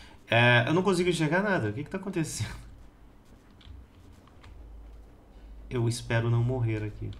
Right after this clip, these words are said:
Tá.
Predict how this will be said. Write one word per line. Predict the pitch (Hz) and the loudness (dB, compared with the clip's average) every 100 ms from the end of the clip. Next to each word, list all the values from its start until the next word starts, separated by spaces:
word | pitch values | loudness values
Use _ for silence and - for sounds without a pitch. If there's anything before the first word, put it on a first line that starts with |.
| - - - - - - - - - - - - - - - - - - - - - - - - - - - - - - - - - - - - - - - - - - - - - | -14 -16 -18 -18 -18 -18 -18 -18 -16 -14 -12 -14 -14 -16 -16 -16 -14 -14 -12 -12 -14 -14 -14 -14 -14 -14 -14 -14 -14 -14 -16 -18 -18 -18 -16 -16 -16 -16 -16 -14 -14 -14 -14 -14 -4
Tá. | 87 - | -2 -2